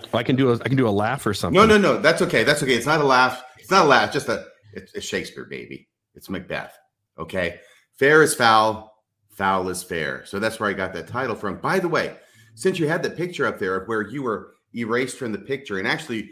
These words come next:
Speaker 2: as I was looking at it, at first I thought they just erased you somehow, but no, they just cropped the photo so that you, you're not seen. They just cut it just barely so that you can't even see you or the stand where you are.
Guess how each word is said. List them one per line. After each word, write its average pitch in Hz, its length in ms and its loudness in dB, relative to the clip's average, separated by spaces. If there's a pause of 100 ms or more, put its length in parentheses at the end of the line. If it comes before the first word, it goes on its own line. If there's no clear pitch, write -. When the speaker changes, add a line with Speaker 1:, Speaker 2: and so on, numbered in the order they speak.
(160)
Speaker 2:
as 104 100 -8
I 120 60 0
was 107 120 -4
looking 127 320 -4
at 82 200 -6
it, 87 160 -10 (160)
at - 100 -14
first 208 220 0
I 107 80 0
thought 196 300 -4
they 104 120 -4
just 98 240 -8 (380)
erased 120 400 -4
you 104 60 -8
somehow, 90 440 -8
but 98 140 -10
no, 110 160 -4
they 101 100 -6
just 101 200 -10
cropped 135 380 -6 (140)
the 101 80 -8
photo 95 800 -6 (300)
so 104 240 -6
that 104 180 -4
you, 104 200 -10 (280)
you're 117 220 -2
not 113 260 -2
seen. 85 420 -8
They 95 120 -6
just 98 260 -8
cut 123 240 -4
it - 140 -8
just 120 260 -8
barely 104 400 -2
so 87 240 -8
that 80 220 -8 (300)
you 120 140 -8
can't 127 240 -2
even 101 200 -6
see 110 260 -8
you 95 300 -6
or 101 200 -4
the 98 100 -8
stand 92 440 -8
where 82 100 -6
you 87 200 -6
are. 80 240 -6